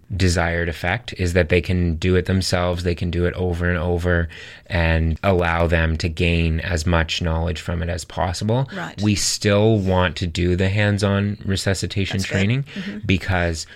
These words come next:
Speaker 1: we recognize that we can't replace the hands-on training. It needs to be an adjunct, but we think that it's a highly effective adjunct and something that's gonna bring us hopefully leaps and bounds forward in terms of training and getting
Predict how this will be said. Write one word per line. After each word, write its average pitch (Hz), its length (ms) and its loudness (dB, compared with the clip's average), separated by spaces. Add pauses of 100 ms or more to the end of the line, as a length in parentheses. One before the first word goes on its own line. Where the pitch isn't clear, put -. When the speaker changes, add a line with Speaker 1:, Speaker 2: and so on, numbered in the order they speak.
(140)
Speaker 1:
we 98 140 2
recognize 87 800 2
that 85 300 0
we 92 140 -2
can't 87 300 -2
replace 90 680 -2
the 104 120 -2
hands-on 98 580 0
training. 101 460 -2
It 98 160 -4
needs 87 320 -2
to - 60 -8
be 90 120 -2
an 85 100 -2
adjunct, 95 640 -2 (320)
but 90 120 0
we 90 140 2
think 92 240 0
that 92 120 2
it's 90 140 -2
a 87 60 -2
highly 87 520 -2
effective 85 560 -4
adjunct 82 460 -4
and 80 120 -6
something 85 320 -4
that's 87 180 -6
gonna 85 260 -4 (440)
bring 90 380 2
us 85 420 -2 (100)
hopefully 98 520 2
leaps 85 360 -2
and 85 160 -2
bounds 85 300 -2
forward 85 460 -4
in 85 120 -4
terms 82 240 -4
of 82 120 -2
training 82 440 -2
and 82 120 -2 (340)
getting 85 380 0